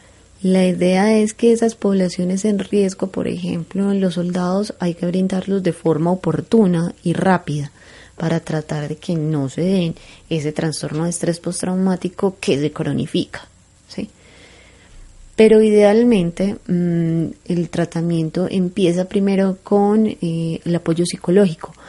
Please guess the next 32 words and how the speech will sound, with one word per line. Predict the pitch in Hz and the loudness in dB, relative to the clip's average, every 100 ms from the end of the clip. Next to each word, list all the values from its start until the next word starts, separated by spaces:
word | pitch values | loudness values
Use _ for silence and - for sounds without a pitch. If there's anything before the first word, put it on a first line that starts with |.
| - - | -20 -8
la | 170 | -6
terapia | 170 165 - 175 | -2 -2 -2 -2
cognitiva | 190 170 165 - 165 160 | -2 0 -2 -2 -4 -2
conductual | 165 156 151 - 180 190 220 220 - | -4 -4 -6 -4 2 4 4 2 2
o | 180 | 0
otro | 165 175 180 | 2 0 -4
tipo | - 214 208 | 0 0 2
de | 185 | 0
terapias | 170 165 185 - 180 - - - - _ - | 0 0 -2 -2 -4 -6 -16 -20 -20 _ -2
en | 175 | 0
las | 175 170 | 0 -2
cuales | - 190 175 175 196 - - - - | 2 2 4 2 0 -2 -18 -18 0
nos | 185 180 175 | 2 4 2
ayudan | 170 175 170 | 0 0 2
a | 196 | 2
disminuir | 190 170 175 175 165 165 165 | 2 2 0 2 2 2 2
esos | 180 190 | 0 0
sentimientos | 202 180 170 170 151 151 175 | 0 0 0 0 0 -2 -4
de | 175 | -4
culpa | - 226 220 202 208 214 | -2 2 2 2 0 0
y | 208 | 0
los | 175 160 | -2 -2
sentimientos | 160 156 160 160 156 147 165 185 - | -4 -4 -4 -2 -4 -4 -6 -6 -4
que | 185 | -4
son | - 151 | -2 -6
como | 143 180 190 | -2 0 0
de | 170 165 | 0 0
inseguridad, | 156 151 - 143 151 139 151 147 147 - - - - - _ | 0 -2 -4 -4 -4 -2 0 0 -2 -6 -16 -20 -20 -20 _
que | - 165 | -6 -2
nos | 160 160 | 0 -2
ayudan | 160 156 160 180 | -2 -2 0 0
a | 185 | 0